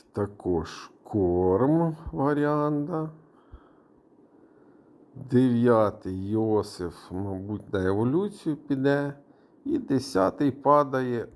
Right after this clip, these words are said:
Оніт. Все б нічого, але він також клірик.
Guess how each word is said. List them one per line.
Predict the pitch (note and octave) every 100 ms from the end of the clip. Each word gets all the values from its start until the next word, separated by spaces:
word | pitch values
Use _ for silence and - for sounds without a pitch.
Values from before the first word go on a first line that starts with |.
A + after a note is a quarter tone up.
| _
Оніт. | A2+ C#3+ A2+ G2+ G2+ G2+ - - _ _ _ _ - -
Все | - E3
б | D#3
нічого, | D3 C#3+ E3+ E3 B2+
але | G#2 G#2+
він | A#2+
також | A2 G#2+ - B2 -
клірик. | A2 - D3 A2 - -